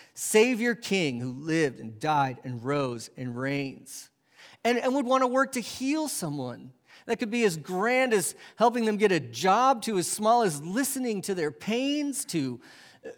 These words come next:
showing mercy in every way possible. Pray for workers. Pray earnestly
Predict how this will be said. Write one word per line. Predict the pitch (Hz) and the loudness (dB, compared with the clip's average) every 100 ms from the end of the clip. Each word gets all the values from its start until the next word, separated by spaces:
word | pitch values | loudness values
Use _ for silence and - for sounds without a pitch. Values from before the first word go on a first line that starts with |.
| - | -12
showing | - - 277 294 269 | -4 4 4 4 2
mercy | 240 233 - 165 | 2 0 0 -4
in | 160 | -2
every | 214 214 262 254 | -4 -2 -2 -2
way | 175 170 170 165 170 _ - | 2 2 2 -2 -6 _ -16
possible. | 185 170 - 131 117 110 - _ _ _ _ _ _ _ _ _ _ _ _ _ _ _ _ _ _ _ | -8 -8 -6 -10 -10 -12 -18 _ _ _ _ _ _ _ _ _ _ _ _ _ _ _ _ _ _ _
Pray | - 160 165 175 | -4 0 2 0
for | 175 147 | -2 -6
workers. | 139 147 151 127 135 - - - _ _ _ _ _ _ _ _ _ | -4 -4 -6 -12 -16 -16 -18 -20 _ _ _ _ _ _ _ _ _
Pray | - 160 160 | -4 -2 -2
earnestly | - 160 185 175 - 131 113 110 | -4 -4 -4 -4 -6 -8 -10 -12